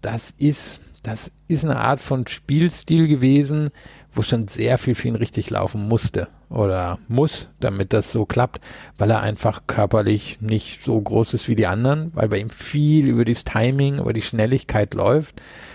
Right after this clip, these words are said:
Und wenn da halt ein bisschen was fehlt, dann wird der schneller im Ranking zurückfallen als andere,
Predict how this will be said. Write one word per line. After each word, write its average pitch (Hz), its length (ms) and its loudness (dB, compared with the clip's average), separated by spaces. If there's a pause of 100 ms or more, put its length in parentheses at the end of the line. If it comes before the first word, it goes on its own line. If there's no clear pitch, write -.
(160)
Und 113 120 -2
wenn 117 140 2
da 117 500 2
halt 113 320 0
ein 120 140 -4
bisschen 143 320 0
was 131 120 0
fehlt, 143 600 2
dann 113 260 -2
wird 107 160 0
der 113 200 2
schneller 107 360 2
im 123 140 0
Ranking 113 320 -2
zurückfallen 104 420 0
als 101 180 0
andere, 101 380 0